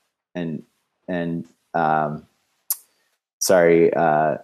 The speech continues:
Feaster are gonna be one A, one B, if it is a one two yet, you know, it's gonna be coach speak all the way up until fall camp. Um, but for the most part, in our minds at least, it's a s-, solidified pecking order.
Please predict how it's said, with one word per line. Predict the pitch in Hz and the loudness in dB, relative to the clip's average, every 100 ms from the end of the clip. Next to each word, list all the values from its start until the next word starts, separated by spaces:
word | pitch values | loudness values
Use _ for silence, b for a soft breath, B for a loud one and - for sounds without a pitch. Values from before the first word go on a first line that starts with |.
| _ _ | _ _
Feaster | 147 143 90 87 - | -4 0 2 2 2
are | 90 | 2
gonna | 90 90 | 0 -2
be | 87 85 | -2 -2
one | 82 - 95 95 | -4 -8 -4 -2
A, | 90 90 | 0 -2
one | 85 | -4
B, | 87 123 120 113 104 | -2 2 4 4 4
if | - 92 92 | 2 -4 -2
it | |
is | 92 90 | 0 0
a | |
one | 90 90 87 | -2 -4 -4
two | - | -4
yet, | 90 85 87 80 - _ _ | -2 0 0 -2 -6 _ _
you | 80 | -8
know, | 78 | -6
it's | - - | -6 -8
gonna | 107 92 | -6 -4
be | 87 | -4
coach | - 82 | -4 -6
speak | - 87 80 | -4 -6 -2
all | 80 | -2
the | 80 | -2
way | 82 | -2
up | 80 - | -4 -8
until | 78 82 82 78 73 - _ _ | -14 -6 -2 -2 -2 -8 _ _
fall | 82 76 | -2 -2
camp. | - 82 92 - _ _ _ _ - | -2 -6 -6 -10 _ _ _ _ -6
Um, | 85 80 76 - _ _ | -4 -4 -8 -14 _ _
but | 85 78 - | 2 2 2
for | |
the | 107 | 4
most | 98 87 | 4 4
part, | - 80 - | 2 2 0
in | 90 | -4
our | 90 85 | -2 -2
minds | 80 78 | -4 -6
at | 62 | -8
least, | 78 - - - | -8 -8 -12 -12
it's | - | -12
a | - | -10
s-, | - - | -10 -10
solidified | - - 87 80 73 73 | -10 -2 -2 0 -4 -4
pecking | - - | -10 -10
order. | 67 - - | -10 -8 -8